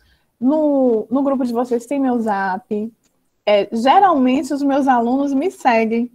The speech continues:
né? Eu, eu não falo segue nas mídias, não. Eu falo seguem na vida. Eu tenho várias turmas que depois o aluno vira meu amigo. O pr-,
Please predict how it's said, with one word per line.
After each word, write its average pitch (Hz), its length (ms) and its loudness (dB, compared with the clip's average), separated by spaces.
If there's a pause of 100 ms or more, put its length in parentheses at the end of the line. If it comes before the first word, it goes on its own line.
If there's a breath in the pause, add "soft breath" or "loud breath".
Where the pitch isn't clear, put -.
né? 285 320 -2 (100)
Eu, 254 120 0
eu 254 80 -6
não 285 120 0
falo 330 300 2
segue 226 480 0
nas 220 240 0
mídias, 214 460 -2
não. 202 160 -6
Eu 214 60 -8
falo 240 280 -4
seguem 285 320 -2
na 392 220 -4
vida. 247 540 -2 (680 soft breath)
Eu 240 100 -2
tenho 262 200 0
várias 302 420 2
turmas 262 360 2
que 269 120 -4
depois 240 280 0
o 254 60 0
aluno 233 320 0
vira 269 320 -2
meu 247 220 2
amigo. 226 500 -2
O 285 80 -10
pr-, - 140 -2